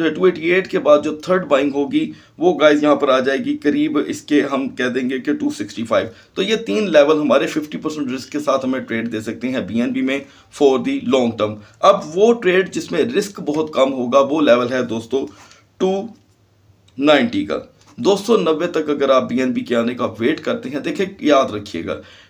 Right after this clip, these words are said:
क्रिप्टो में जिस इंसान के अंदर पेशेंस नहीं है तो उसको पेशेंस ना करने के बदले में क्या बर्दाश्त करना पड़ता है? नुकसान। आपके अंदर जितनी भी तेज़ी है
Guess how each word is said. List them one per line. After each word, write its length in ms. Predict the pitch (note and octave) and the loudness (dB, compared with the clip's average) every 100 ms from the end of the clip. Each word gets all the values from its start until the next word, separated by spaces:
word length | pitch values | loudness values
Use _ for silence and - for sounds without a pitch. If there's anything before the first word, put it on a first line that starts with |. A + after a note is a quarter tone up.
| _ | _
क्रिप्टो 380 | F#3+ G3+ G3+ A3+ | 0 2 2 2
में 160 | A3 F#3 | 4 2
जिस 200 | F#3 F#3+ | 0 -6
इंसान 500 | F3 D#3+ - C#3 D3+ | -6 -6 0 2 2
के 80 | D3 | -2
अंदर 180 | C#3 C#3 - - | -2 -4 -4 0
पेशेंस 520 | F3+ F#3 - G#3 - | 2 2 0 -4 -4
नहीं 220 | A#2+ A2+ G#2+ | -4 -4 -4
है 140 | G2+ - - _ _ | -6 -8 -16 _ _
तो 80 | E3 | -6
उसको 240 | - E3 | -4 -4
पेशेंस 480 | - D3 D3 F3 - B2 | -2 0 0 -2 -4 0
ना 260 | A#2+ C#3 F#3+ E3 | 2 4 2 0
करने 260 | C#3+ C3 B2 | -2 -2 -4
के 160 | B2+ G#2+ | -6 -6
बदले 340 | G#2 A#2 B2 A#2 | -8 -4 -4 -2
में 280 | A2+ B2+ - _ _ | -2 -4 -8 _ _
क्या 140 | C3+ | 4
बर्दाश्त 460 | D3 A#2+ A#2 B2+ - | 4 2 2 2 0
करना 200 | G#2+ B2 | -2 -2
पड़ता 320 | A#2 A#2 A#2 C3+ | -2 -4 -2 -2
है? 160 | C#3+ D#3 - _ _ | -2 -4 -10 _ _
नुकसान। 540 | C#3+ D3 - A#2+ G2 - - _ - | -2 -2 0 0 0 -4 -16 _ 2
आपके 340 | E3 F3+ F#3+ | 2 2 -2
अंदर 280 | F3+ F3 F#3 - | -2 0 -4 -4
जितनी 360 | E3 - A3+ A#3 | -10 0 2 4
भी 100 | A#3 | 2
तेज़ी 360 | E3 B2+ A#2+ | 2 0 0
है 160 | A2+ G2 | -4 -6